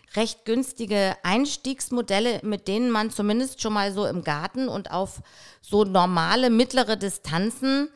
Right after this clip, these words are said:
Vögel beobachten kann. Aber ihr beschäftigt euch auch mit kniffligeren Fällen, ne? Da geht es ja nicht immer nur um Nahdistanzen, paar Meter und sich das putzige Verhalten von Vögeln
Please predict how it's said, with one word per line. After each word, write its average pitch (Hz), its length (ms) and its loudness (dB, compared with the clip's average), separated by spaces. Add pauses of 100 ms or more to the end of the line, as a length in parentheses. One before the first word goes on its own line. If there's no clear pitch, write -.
(680)
Vögel 240 320 2
beobachten 220 640 -2
kann. 226 260 0 (400)
Aber 208 140 2
ihr 240 160 -4
beschäftigt 254 560 -4
euch 214 240 -2
auch 208 80 -4
mit 220 220 -4
kniffligeren 139 720 -4
Fällen, 131 380 -4
ne? 170 180 0 (320)
Da 208 140 4
geht 233 220 -2
es 247 140 -6
ja 220 80 4
nicht 226 320 0
immer 240 180 4
nur 240 380 2
um 226 400 0
Nahdistanzen, 233 920 -2 (140)
paar 196 220 0
Meter 247 580 0
und 214 320 -2 (140)
sich 214 180 -4
das - 160 -10
putzige 233 480 -6
Verhalten 180 560 -4
von 262 220 -4
Vögeln 269 340 -2